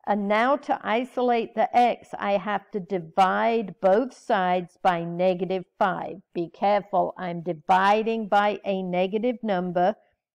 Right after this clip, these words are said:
And what does dividing by a negative number do to the inequality symbol?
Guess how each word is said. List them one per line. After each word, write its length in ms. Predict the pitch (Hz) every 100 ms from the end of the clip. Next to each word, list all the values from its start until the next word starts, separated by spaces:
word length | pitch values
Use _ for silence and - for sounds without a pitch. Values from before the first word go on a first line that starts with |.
| _
And 200 | 185 185
what 220 | 196 -
does 180 | 240 214
dividing 600 | - 175 196 202 220 220
by 200 | 208 208
a 100 | 202
negative 500 | 190 208 202 202 190
number 340 | 208 208 196
do 260 | 190 220 208
to 160 | - 214
the 180 | 208 208
inequality 720 | 208 208 - 226 220 - 226
symbol? 560 | 196 233 220 208 233